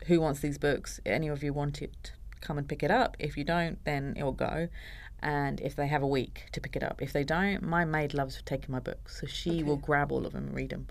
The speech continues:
Speaker 2: Really?
Speaker 1: So, yeah, so I
Speaker 2: She
Speaker 1: just
Speaker 2: can
Speaker 1: give
Speaker 2: just
Speaker 1: it
Speaker 2: pass them on afterwards
Speaker 1: Yeah,
Speaker 2: as well, which
Speaker 1: she
Speaker 2: is the
Speaker 1: gives
Speaker 2: beauty of books.
Speaker 1: Yeah, so that,
Speaker 2: Yeah.
Speaker 1: so she, she's really happy. She, she's, she just waits for me to declutter my books. Knickknacks is, as we've talked about, like
Speaker 2: And it's no boxes. The advice is don't buy boxes and dump stuff in, 'cause I was
Speaker 1: No.
Speaker 2: about to go do that,
Speaker 1: Yeah,
Speaker 2: not
Speaker 1: yeah,
Speaker 2: gonna lie.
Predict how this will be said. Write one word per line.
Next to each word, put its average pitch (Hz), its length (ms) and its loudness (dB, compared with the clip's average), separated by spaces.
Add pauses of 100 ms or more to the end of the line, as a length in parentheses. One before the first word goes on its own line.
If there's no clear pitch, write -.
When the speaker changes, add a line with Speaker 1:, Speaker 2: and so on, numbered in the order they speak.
Speaker 2:
Really? 190 380 2
Speaker 1:
So, 143 400 6
yeah, 120 200 2
so 143 380 4
I 143 100 2
Speaker 2:
She 143 60 -2
Speaker 1:
just 180 100 2
Speaker 2:
can 190 60 4
Speaker 1:
give - 80 2
Speaker 2:
just - 0 -
Speaker 1:
it - 60 -4
Speaker 2:
pass 175 220 2
them 165 140 0
on 156 160 -2
afterwards 156 520 -4
Speaker 1:
Yeah, - 80 4
Speaker 2:
as - 80 -4
well, - 140 -2
which 170 120 -4
Speaker 1:
she 180 80 2
Speaker 2:
is 170 60 8
the 175 60 6
Speaker 1:
gives 160 140 8
Speaker 2:
beauty 165 120 8
of 147 160 0
books. - 320 -6
Speaker 1:
Yeah, 135 280 2
so 165 260 4
that, 160 140 6
Speaker 2:
Yeah. 156 140 2 (280)
Speaker 1:
so 160 180 6
she, 156 240 2
she's 180 220 4
really 139 180 2
happy. 131 280 2
She, 135 380 -2
she's, - 500 -8 (200)
she 143 220 -4
just - 220 -2
waits - 180 -2
for - 80 -8
me 127 140 -4
to - 100 -8
declutter - 360 -4
my - 100 -8
books. - 280 -6 (100)
Knickknacks 180 500 2
is, 156 180 2
as 147 160 0 (140)
we've 147 300 -2
talked - 180 -4
about, 135 320 0
like 139 180 2
Speaker 2:
And 180 200 2
it's - 220 0
no 185 120 6
boxes. 156 560 0
The - 80 -2
advice 190 340 4
is 185 120 0
don't 180 180 4
buy 175 160 8
boxes 180 360 2
and 170 120 4
dump 165 180 4
stuff - 300 -2
in, 156 100 -2
'cause - 140 -6
I - 80 8
was 185 80 12
Speaker 1:
No. 170 80 10
Speaker 2:
about 190 160 8
to 196 100 4
go 185 140 12
do 175 160 12
that, 165 180 8
Speaker 1:
Yeah, 170 80 12
Speaker 2:
not - 60 12
Speaker 1:
yeah, - 80 12
Speaker 2:
gonna 190 160 12
lie. 175 280 10